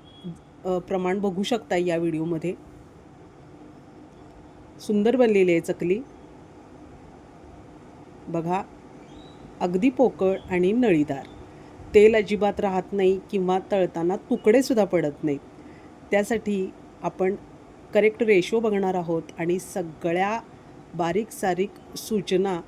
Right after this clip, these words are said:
व्यवस्थित जर तुम्ही स्किप न करता व्हिडिओ बघितलात, तर तुम्हालासुद्धा अशीच चकली जमणार आहे.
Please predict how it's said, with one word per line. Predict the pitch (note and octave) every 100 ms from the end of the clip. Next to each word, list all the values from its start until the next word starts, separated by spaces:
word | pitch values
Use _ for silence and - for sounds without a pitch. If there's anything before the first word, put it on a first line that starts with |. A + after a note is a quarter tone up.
| - - - - F3+
व्यवस्थित | F3 F3 G3 - A3+ F#3+ G#3+
जर | G#3+
तुम्ही | G#3 G3+ G3+
स्किप | - G#3+ G#3+
न | A3 G#3+
करता | A#3+ A#3+ G3+ G#3
व्हिडिओ | G3 F#3
बघितलात, | F3 E3 G#3 G#3+ F3 E3+ - - - - -
तर | G3+
तुम्हालासुद्धा | G3+ G#3+ G3 A3+ A#3+ G#3+ F3 F3+ -
अशीच | F3+ A#3 - -
चकली | - F3 F3 C#4+ - G3 F3
जमणार | F3 D3
आहे. | C#3